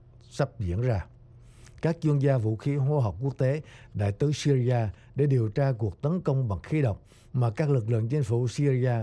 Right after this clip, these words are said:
bị quy lỗi là đã thực hiện tại thị trấn Douma, giết chết hàng chục người. Hai ngày trước, Tổng thống Hoa Kỳ Donald Trump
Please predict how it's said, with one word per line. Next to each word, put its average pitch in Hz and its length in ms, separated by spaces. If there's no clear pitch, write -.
bị 107 260
quy 156 180
lỗi 120 360
là 123 120
đã 123 160
thực 123 220
hiện 107 320
tại 104 280
thị 98 220
trấn 127 280
Douma, 123 360
giết 143 280
chết 165 200
hàng 113 200
chục 117 180
người. 101 260
Hai 143 180
ngày 113 180
trước, 160 280
Tổng 120 200
thống 147 200
Hoa 143 200
Kỳ 95 280
Donald 127 260
Trump 117 280